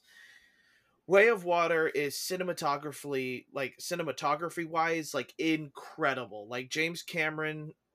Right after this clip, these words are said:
the, the water scenes are nuts. Uh, and they, this movie looks pretty from top to bottom. Like, there is very little to pick out that doesn't look right or doesn't look cool.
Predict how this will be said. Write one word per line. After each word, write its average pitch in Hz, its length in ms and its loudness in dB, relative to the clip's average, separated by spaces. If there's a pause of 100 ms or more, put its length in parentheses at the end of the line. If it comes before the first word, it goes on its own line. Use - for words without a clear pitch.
(220)
the, 135 760 -2
the 143 120 -4
water 147 540 0
scenes 151 600 -6 (100)
are 139 400 0
nuts. 127 760 -8 (520)
Uh, 127 540 2
and 139 240 -6
they, 135 400 0
this 160 300 -6
movie 165 300 -2
looks 139 340 -4
pretty 139 480 -2
from 135 320 -4
top - 340 -6
to 135 100 -14
bottom. 120 400 -4
Like, 117 200 -14
there 135 200 -2
is 127 120 -6
very 147 380 2
little 151 300 -4
to 131 120 -14
pick 139 220 -8
out 123 320 0 (420)
that 139 160 0
doesn't 147 320 -2
look 143 160 -6
right 131 340 0
or 127 200 -10
doesn't 135 320 -6
look 123 180 -12
cool. 107 360 -6